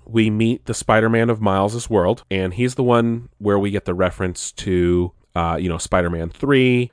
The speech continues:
and he actually does, like, that whole, like, dance that Peter does. Um, granted, he does it in costume, but he does that dance, and he, like, points at all the ladies, and he's wearing his, like,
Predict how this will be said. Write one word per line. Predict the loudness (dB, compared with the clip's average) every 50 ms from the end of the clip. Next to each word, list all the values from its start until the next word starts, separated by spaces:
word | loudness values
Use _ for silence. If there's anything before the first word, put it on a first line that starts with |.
| _ _
and | -10 -8 -4
he | 0 0
actually | 0 0 0 -2 -2 -2
does, | -2 0 2 2 2 2 2
like, | 0 -2 0
that | 0 -2 -2
whole, | 0 2 4 6 6 6 6 4 2
like, | 0 -2 -2 -4 -4 -6 -6 -4
dance | -2 -2 0 0 -2 -4 -4 -4
that | -4 -2 -4 -4 _
Peter | -6 -4 -2 0 0 0 0
does. | 0 2 2 2 2 2 0 -2 -4 -8 -12 -14 -16 _ _ _ -6
Um, | -4 -4 -2 -2 -4 -4 -6 -8 -10 -12 _ _ _ _ _ _
granted, | -2 0 0 0
he | 0
does | 0 2 2 2 2
it | 0
in | -2 -4
costume, | -2 2 4 4 4 4 2 -2 -6
but | -4 -4
he | -2
does | -2 0 -2 0
that | 0 -2 -2 -4 -4 -4
dance, | -4 -2 -2 -2 -2 -4 -6 -8 -12 -12 _ _
and | -6 -4 -2
he, | -2 -2
like, | -2 -4 -4 -6 -6
points | -4 -2 -2 0 0 0
at | 2
all | 4 4 2
the | 2
ladies, | 0 0 0 2 2 0 0 0 -2 -4 -4
and | -4 -4
he's | -6 -4
wearing | -4 -4 -2 -2 -2
his, | -4 -4 -4
like, | -4 -4 -4 -6